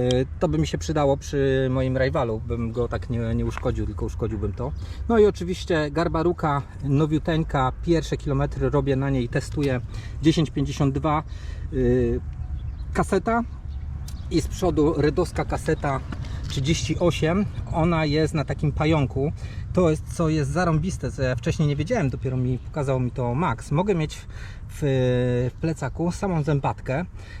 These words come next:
na przykład trzydzieści cztery, bo mogę cztery zęby w dół, cztery zęby do góry na tym łańcuchu zrobić i mogę mieć samą zębatkę tego Reda, na przykład trzydziestkę czwórkę albo czterdziestkę dwójkę, i odkręcając tutaj z, od tyłu cztery śruby po prostu imbusem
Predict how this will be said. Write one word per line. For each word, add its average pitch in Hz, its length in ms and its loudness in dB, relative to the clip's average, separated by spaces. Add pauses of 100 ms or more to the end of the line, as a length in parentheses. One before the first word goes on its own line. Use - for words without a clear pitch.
na 139 80 -2
przykład 180 380 -2 (220)
trzydzieści 165 380 -2
cztery, 139 320 0
bo 135 100 0
mogę 143 320 2 (520)
cztery 190 300 0
zęby 180 260 2
w 156 60 -4
dół, 175 240 4 (120)
cztery 165 300 0
zęby 143 280 0
do 143 140 2
góry 151 360 4 (120)
na 147 200 0
tym 147 180 0
łańcuchu 135 400 0
zrobić 127 460 -4 (440)
i 156 40 2
mogę 202 200 4
mieć 175 160 -2
samą 185 380 2 (100)
zębatkę 151 500 0
tego 123 380 0 (120)
Reda, 135 420 0 (140)
na 131 60 -4
przykład - 240 -4
trzydziestkę 139 400 -2
czwórkę 226 360 -2
albo 117 200 -2
czterdziestkę 120 520 -2
dwójkę, 226 380 0 (720)
i 185 220 2
odkręcając 170 640 0
tutaj 160 220 -2
z, - 80 -6
od - 220 -6
tyłu 147 200 4
cztery 156 320 0
śruby 147 500 0
po 160 80 -4
prostu - 300 -4
imbusem 156 560 0